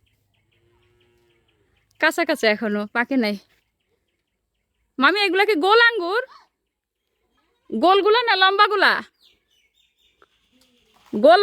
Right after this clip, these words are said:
হয় না? মিষ্টি, মিষ্টি।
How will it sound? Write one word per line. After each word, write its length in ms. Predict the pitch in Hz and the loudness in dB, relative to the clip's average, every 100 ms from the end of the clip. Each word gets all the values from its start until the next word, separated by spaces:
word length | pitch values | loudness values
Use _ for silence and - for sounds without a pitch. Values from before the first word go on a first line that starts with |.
| 359 | 4
হয় 160 | 240 254 | 2 2
না? 80 | 359 494 _ _ _ _ _ _ _ _ _ _ _ _ _ _ _ - | -2 -2 _ _ _ _ _ _ _ _ _ _ _ _ _ _ _ 0
মিষ্টি, 360 | 349 480 494 466 | 2 2 2 2
মিষ্টি। 360 | 359 508 554 508 | 0 -4 -2 -2